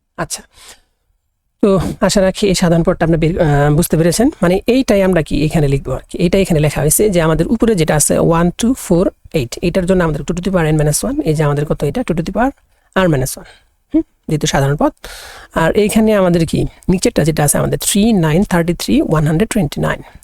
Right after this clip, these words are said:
এটার জন্য আমরা সাধারণ পদটা কি বের করলাম? ওয়ান plus two to the power two n minus one। আচ্ছা, তো, আহ, আশা রাখি এটুকু আপনারা বুঝতে পেরেছেন। তাহলে আমাদের finally আরতম পদ যেটা দাঁড়াইলো, আরতম পদ হবে two to the power r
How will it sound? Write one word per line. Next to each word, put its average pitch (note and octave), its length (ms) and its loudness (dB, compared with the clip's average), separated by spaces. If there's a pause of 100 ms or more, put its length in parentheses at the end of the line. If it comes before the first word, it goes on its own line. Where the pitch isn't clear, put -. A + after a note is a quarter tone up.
(160)
এটার A#3 220 0
জন্য G#3+ 120 2 (100)
আমরা F3+ 140 0 (260)
সাধারণ D#3+ 320 0
পদটা F3 240 -2
কি G3+ 120 -2
বের D3 140 0
করলাম? D3+ 220 -8 (200)
ওয়ান E3+ 220 2
plus A3 220 -2
two F3+ 100 -4
to E3+ 100 -4
the F#3 80 -8
power D4 200 -6
two G3+ 140 0
n D#3+ 80 2
minus C#3 260 -4
one। - 100 -20 (1040)
আচ্ছা, - 180 -6 (600)
তো, E3 80 -6 (920)
আহ, D#3 260 -4
আশা G3 180 -2
রাখি - 260 -4
এটুকু F3 220 -6
আপনারা E3 240 0
বুঝতে F3+ 180 -6
পেরেছেন। F3 280 -2
তাহলে F#3+ 180 2
আমাদের G3 200 0
finally G3+ 300 2 (180)
আরতম F3+ 300 0
পদ E3+ 140 2
যেটা D#3+ 180 2
দাঁড়াইলো, D3+ 280 2 (100)
আরতম F3 260 0
পদ D#3+ 140 0
হবে D3 140 0
two F3 120 -6
to E3+ 80 -10
the F3 100 -4
power E3+ 200 -2
r - 20 0